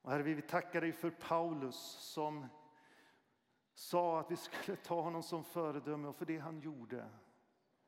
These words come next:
Herre, jag tackar dig för allt det som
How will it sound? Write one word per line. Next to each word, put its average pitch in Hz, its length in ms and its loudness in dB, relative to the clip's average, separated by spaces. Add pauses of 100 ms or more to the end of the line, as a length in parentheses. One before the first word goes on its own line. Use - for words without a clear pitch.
(440)
Herre, 160 160 6
jag 165 160 4
tackar 196 340 2
dig 180 200 4
för 165 460 2 (760)
allt 185 360 6
det 180 180 4
som 170 380 0